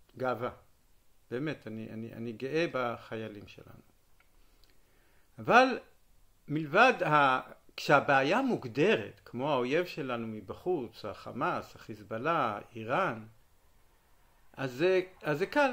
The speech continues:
אתה מגדיר את הבעיה ויש לך, הופ, פתרון. כשהבעיה לא מוגדרת, לא מובחנת, לא מוסברת, לא מומשגת במילים, אז אתה לא מודע לבעיה,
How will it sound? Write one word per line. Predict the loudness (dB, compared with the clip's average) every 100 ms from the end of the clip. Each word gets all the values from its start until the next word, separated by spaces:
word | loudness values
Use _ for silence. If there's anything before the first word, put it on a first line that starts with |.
| -2
אתה | -6
מגדיר | -6 -4 -4
את | 0
הבעיה | 2 6 6 4
ויש | -2
לך, | -2 -2 0 4
הופ, | 2 2 -18 -16
פתרון. | -12 -8 -8 -8 -16 _ _ _ _ _ _ _ _ _ _ -20
כשהבעיה | -10 -10 -8 -10 -4 -4
לא | -4 -2 -2 -2
מוגדרת, | -6 -8 -10 -10 -10 -20 -20 -20 _ -8
לא | -6 -4
מובחנת, | -8 -10 -10 -8 -8 -12 -18 -20 _ _ -8
לא | -6 -4
מוסברת, | -6 -8 -2 0 0 -4
לא | -4
מומשגת | -2 -4 -6 -8 -2 0 -2 -4
במילים, | -6 -4 -6 -6 -4 -4 -6 -10 -20 _ _ _ _ _ _ _ -20 _ _ _
אז | -8
אתה | 0 4
לא | 6
מודע | 4 6 6
לבעיה, | 6 4 4 6 6 4